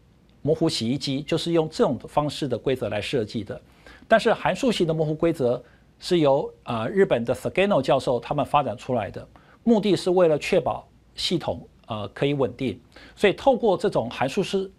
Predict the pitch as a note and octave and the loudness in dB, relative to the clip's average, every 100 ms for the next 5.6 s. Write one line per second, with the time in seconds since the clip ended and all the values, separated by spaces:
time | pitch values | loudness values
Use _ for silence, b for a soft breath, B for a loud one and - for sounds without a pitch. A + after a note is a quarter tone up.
0 | _ - - D#3 - G3 - F3 D3 - | _ -8 -4 -2 2 0 2 0 0 2
1 | D#3+ B2 C3+ - b b b b - C3+ | 0 0 -4 -6 b b b b -4 -2
2 | D3+ D#3 F#3 F3 F#3+ F3+ E3+ F#3 - G#3 | 0 0 0 0 0 -2 -4 -12 -2 0
3 | F3+ - E3+ - A#2 - b b G3+ - | 2 2 -2 -4 -12 -14 b b 0 2
4 | D3 - G3 F#3+ D3+ A2+ B2 C3 E3+ G3+ | 0 2 2 4 2 0 0 0 0 -2
5 | C#3 A#2+ D#3 - - C3+ | -2 0 0 -2 -2 -6